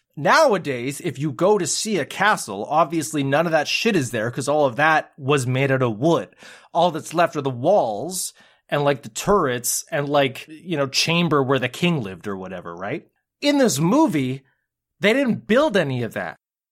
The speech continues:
Camelot is a wall surrounding fucking nothing.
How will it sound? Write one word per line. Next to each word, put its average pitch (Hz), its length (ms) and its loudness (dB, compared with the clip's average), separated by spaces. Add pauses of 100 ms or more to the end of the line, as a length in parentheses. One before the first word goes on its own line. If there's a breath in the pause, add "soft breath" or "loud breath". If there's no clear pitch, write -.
Camelot 180 600 4
is 160 100 -4
a 175 60 4
wall 170 640 2
surrounding 226 680 4
fucking 196 720 -2
nothing. 196 400 0